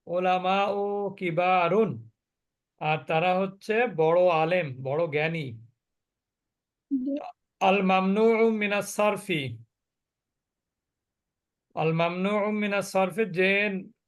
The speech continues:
Speaker 1: না, এইগুলো অপর, মানে গয়রে মুনসারিফ। যেমন আল আনওয়াউল আতিয়াতু মিনাল আসমাইল মামনুআতু মিনাস সারফ, যেগুলো মুম-, গয়রে মুনসারিফ, সেগুলোর মধ্যে আমরা যে নিয়ম পড়েছিলাম, প্রপার নাউন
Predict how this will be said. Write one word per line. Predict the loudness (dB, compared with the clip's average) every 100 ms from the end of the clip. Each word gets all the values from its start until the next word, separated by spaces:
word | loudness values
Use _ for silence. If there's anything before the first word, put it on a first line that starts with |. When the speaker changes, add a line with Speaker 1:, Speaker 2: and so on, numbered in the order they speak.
| -14
Speaker 1:
না, | -12 -8
এইগুলো | -6 -4 0 2 4 2 0 _ _ _ _ -2
অপর, | 0 0 -2 -2
মানে | -2 0 0 0
গয়রে | 0 0 0
মুনসারিফ। | -6 -4 -2 -2 -4 -14 _ _ _ _ _ _ _ _ _ _ _ _ _ _ _ _ _
যেমন | -4 -2 0 -2 0
আল | 0 2
আনওয়াউল | 2 2 2 2 2 0
আতিয়াতু | 0 0 -2 -4 -4 -4
মিনাল | -6 -2 0
আসমাইল | 0 -2 -2 0 0 -2
মামনুআতু | -2 -2 -2 -2 -2 -2 -4
মিনাস | -2 -4 -2
সারফ, | 0 0 0
যেগুলো | -4 -4 -2 -2
মুম-, | -4 -6 -8 -8 -8 -4
গয়রে | 0 0 0
মুনসারিফ, | -2 -2 -4 -4 -4
সেগুলোর | -6 -4 -2 -2
মধ্যে | -2 -2 -2
আমরা | -2 -2 -2
যে | -2
নিয়ম | -4 -4 -4
পড়েছিলাম, | -2 -2 -2 -4 -4 -4
প্রপার | -2 0 0 0
নাউন | 0 0 0 -4